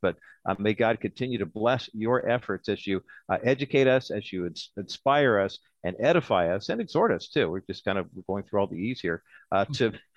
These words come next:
to be, uh, living our faith more fully in the,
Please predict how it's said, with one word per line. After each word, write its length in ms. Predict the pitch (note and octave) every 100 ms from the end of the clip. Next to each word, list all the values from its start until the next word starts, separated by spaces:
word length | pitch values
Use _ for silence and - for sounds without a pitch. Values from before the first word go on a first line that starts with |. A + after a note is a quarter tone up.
| _
to 100 | -
be, 380 | G#2 B2+ B2 G#2+ _ -
uh, 200 | G2+ G2
living 400 | A#2 C#3 C#3 A2+
our 140 | F#2 A2+
faith 360 | - A#2 A#2 - G#2+
more 220 | G#2+ G#2
fully 500 | - D3 C#3 G2 F2+ _ _
in 200 | G2+ G#2
the, 260 | G2+ F#2+